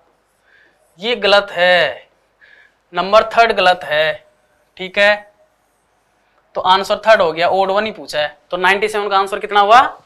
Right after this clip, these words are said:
Answer number three, ठीक है, नाइंटी सेवन की, नाइंटी सेवन हुआ। Next देखते हैं, नाइंटी एट की बात करते हैं।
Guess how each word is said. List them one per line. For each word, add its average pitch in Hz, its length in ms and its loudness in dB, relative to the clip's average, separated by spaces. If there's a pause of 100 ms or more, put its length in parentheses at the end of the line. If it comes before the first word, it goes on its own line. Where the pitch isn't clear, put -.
(240)
Answer 180 340 -4
number 190 300 -2 (120)
three, 170 540 -12 (720)
ठीक 170 200 -8
है, 202 140 6 (460)
नाइंटी 180 320 2
सेवन 143 260 -10
की, - 160 -20 (1200)
नाइंटी 202 220 -2
सेवन 214 200 2
हुआ। 233 160 6 (520)
Next 240 260 -2
देखते 143 240 -8
हैं, 143 80 -10 (4000)
नाइंटी 190 220 0
एट 190 100 0
की 180 80 -6
बात 139 200 -4
करते - 220 -12
हैं। 127 60 -14